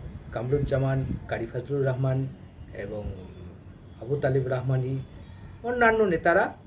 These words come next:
রাস্তায় নেমেছেন এবং তারা বিভিন্ন সভা সমাবেশের মধ্য দিয়ে ছাব্বিশে এপ্রিল শনিবার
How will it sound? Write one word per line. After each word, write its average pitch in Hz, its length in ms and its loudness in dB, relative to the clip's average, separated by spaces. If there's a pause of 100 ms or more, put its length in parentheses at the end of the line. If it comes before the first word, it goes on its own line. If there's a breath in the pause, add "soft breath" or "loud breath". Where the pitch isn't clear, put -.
(400)
রাস্তায় 139 480 -2
নেমেছেন 139 540 0
এবং 165 260 0
তারা 123 160 2
বিভিন্ন 117 340 -2
সভা 131 340 -2
সমাবেশের 139 560 0
মধ্য 131 360 0
দিয়ে 226 200 -4 (960 loud breath)
ছাব্বিশে 233 640 2
এপ্রিল 175 520 2
শনিবার 151 580 -2